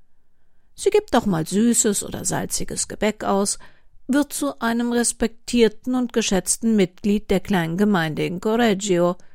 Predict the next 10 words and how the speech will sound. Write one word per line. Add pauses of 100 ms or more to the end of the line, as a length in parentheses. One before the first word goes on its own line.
(920)
Man
fragt
sie
um
Rat, (180)
bittet
sie
um
Hilfe. (560)
Leonarda,